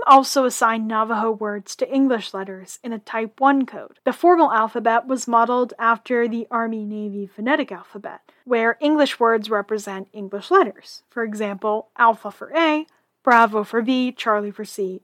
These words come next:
et cetera. Chester Nez described the process, quote, "So we started talking about different things, you know,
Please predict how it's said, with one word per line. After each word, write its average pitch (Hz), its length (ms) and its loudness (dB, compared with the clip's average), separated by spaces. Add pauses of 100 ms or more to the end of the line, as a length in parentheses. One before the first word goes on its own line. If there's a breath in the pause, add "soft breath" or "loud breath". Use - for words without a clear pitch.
et 202 120 -20
cetera. - 300 -16 (140)
Chester 269 360 2
Nez 220 360 0
described 220 500 -2
the 226 60 -4
process, 233 760 -8 (120)
quote, 320 300 2 (580)
"So - 140 -2
we 320 140 4
started 403 500 2
talking 269 480 4
about 226 320 0
different 247 320 -4
things, 233 460 -2
you 202 80 -10
know, 226 320 -6